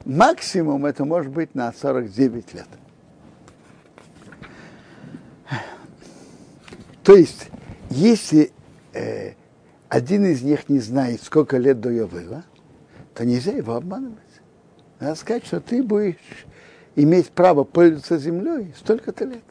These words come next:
И, соответственно, этому цена продажи. Но Рейсейну ещё сами сей. Не обижайте один другого.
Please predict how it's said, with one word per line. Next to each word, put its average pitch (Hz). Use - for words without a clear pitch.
И, 175
соответственно, 339
этому 339
цена 302
продажи. 285
Но 180
Рейсейну 175
ещё 240
сами 240
сей. 214
Не 175
обижайте 220
один 170
другого. 160